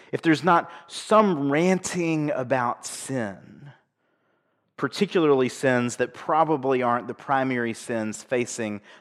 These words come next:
the congregants on that particular Sunday morning. And those sermons rightly communicate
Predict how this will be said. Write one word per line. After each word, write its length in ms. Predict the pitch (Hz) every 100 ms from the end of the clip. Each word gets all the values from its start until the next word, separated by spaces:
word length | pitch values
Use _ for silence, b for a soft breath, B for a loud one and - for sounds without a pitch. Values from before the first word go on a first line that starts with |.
| -
the 60 |
congregants 760 | - - 135 117 107 101 101 -
on 140 | 104
that 240 | 104 107 -
particular 560 | 107 - - 98 92
Sunday 320 | 90 - 92 90
morning. 640 | 92 107 98 82 82 92 135 147 _ _ _ _ _ _ _ _ _ _ _ _ _ _ _ _ _ _ _ -
And 200 | 120 127
those 320 | 180 233 220
sermons 1080 | - - 139 127 101 82 170 170 165 - - b b b b b
rightly 800 | - 117 120 156 214 214 180 190
communicate 1120 | 170 - 127 113 123 110 - - 92 98 -